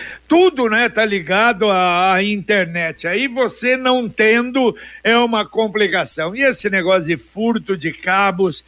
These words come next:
é uma coisa terrível que a gente está verificando agora.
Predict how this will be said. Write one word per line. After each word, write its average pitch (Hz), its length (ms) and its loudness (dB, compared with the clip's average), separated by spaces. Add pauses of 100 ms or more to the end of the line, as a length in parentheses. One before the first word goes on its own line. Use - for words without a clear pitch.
(280)
é 202 200 2
uma 190 260 -2
coisa 196 580 0
terrível 208 1000 2 (240)
que - 80 -4
a 214 80 0
gente 180 280 -2
está 208 260 -2
verificando 202 720 -2
agora. 214 420 2